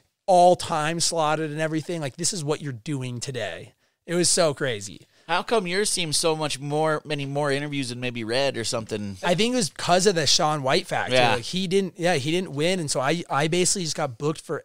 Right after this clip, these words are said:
Speaker 1: everything.
Speaker 2: You were the dog.
Speaker 1: I was the dog.
Speaker 2: <laughs>
Speaker 1: Yeah, so it was cra-, I, dude, it was to the point where I couldn't,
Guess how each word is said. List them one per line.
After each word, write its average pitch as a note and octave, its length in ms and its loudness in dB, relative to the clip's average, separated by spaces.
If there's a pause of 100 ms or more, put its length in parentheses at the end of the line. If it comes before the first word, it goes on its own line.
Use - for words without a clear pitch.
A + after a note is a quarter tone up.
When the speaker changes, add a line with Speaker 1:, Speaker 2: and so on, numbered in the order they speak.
(140)
Speaker 1:
everything. B2 220 0
Speaker 2:
You D3 100 2
were C#3 80 4
the B2+ 100 0
dog. A#2 480 -2
Speaker 1:
I D#3 140 6
was G#3+ 280 6
the A3 140 2
dog. D#3+ 580 6 (140)
Speaker 2:
<laughs> D3 160 -2
Speaker 1:
Yeah, E3 360 8
so E3 260 4
it D3+ 120 2
was G3 180 6
cra-, F3+ 240 2
I, E3 80 2
dude, D#3+ 180 0
it G3 40 4
was D3+ 140 0
to G#3+ 120 -4
the A#3+ 80 0
point E3 240 -4
where D#3 100 2
I C3+ 40 0
couldn't, F3 360 -4